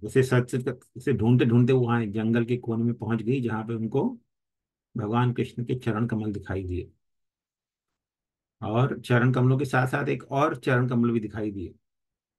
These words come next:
एक और गोपी के, है ना? और वो गोपी हैं श्रीमती राधा रानी। तो उसके बारे में चर्चा कर रहे थे हम लोग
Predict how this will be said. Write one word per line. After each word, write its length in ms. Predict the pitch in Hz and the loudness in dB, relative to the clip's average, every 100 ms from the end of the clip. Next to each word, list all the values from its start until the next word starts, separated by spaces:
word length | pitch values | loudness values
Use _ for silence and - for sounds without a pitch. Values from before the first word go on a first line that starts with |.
| _ - | _ -10
एक 160 | 110 | -4
और 180 | 117 123 | -2 0
गोपी 340 | 104 113 120 104 | 0 -2 0 -2
के, 200 | 98 73 _ _ _ _ _ _ _ _ _ 107 | -6 -10 _ _ _ _ _ _ _ _ _ -12
है 80 | 107 | -8
ना? 260 | 117 110 | -8 -10
और 80 | 104 | -8
वो 180 | 110 117 | -4 -4
गोपी 320 | 101 104 117 | -4 0 0
हैं 200 | 117 240 | 2 0
श्रीमती 380 | 233 107 104 104 | 0 -6 -6 -6
राधा 280 | 98 90 92 | -6 -6 -6
रानी। 260 | 92 90 | -6 -8
तो 120 | 92 | -8
उसके 160 | 92 120 | -4 -2
बारे 200 | 107 107 | 0 0
में 80 | 107 | -2
चर्चा 280 | 107 95 107 | -2 -2 -2
कर 140 | 107 | -2
रहे 100 | 104 | -2
थे 100 | 107 | -2
हम 140 | 101 | -2
लोग 280 | 104 151 208 | -2 -2 -6